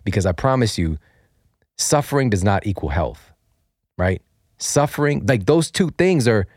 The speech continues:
on completely different ends of the spectrum. But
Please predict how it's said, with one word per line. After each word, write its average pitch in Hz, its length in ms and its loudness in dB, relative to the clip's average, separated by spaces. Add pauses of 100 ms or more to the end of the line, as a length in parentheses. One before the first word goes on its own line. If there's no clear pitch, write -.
(520)
on 120 140 2
completely 147 540 0
different 120 380 0
ends 120 280 0
of 101 180 -2
the 90 80 0
spectrum. - 500 -4 (720)
But 107 280 -2